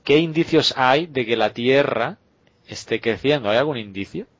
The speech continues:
¿Se está dilatando la Tierra? Yo no tengo constancia. Si me dice que en el pasado, si desde el pasado hasta ahora ha ido creciendo,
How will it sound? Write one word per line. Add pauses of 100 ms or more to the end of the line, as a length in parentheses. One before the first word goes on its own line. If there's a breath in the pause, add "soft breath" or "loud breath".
(300)
¿Se
está
dilatando
la
Tierra?
Yo
no
tengo
constancia. (540 loud breath)
Si
me
dice
que
en
el
pasado, (640)
si
desde
el
pasado
hasta
ahora (120)
ha
ido
creciendo,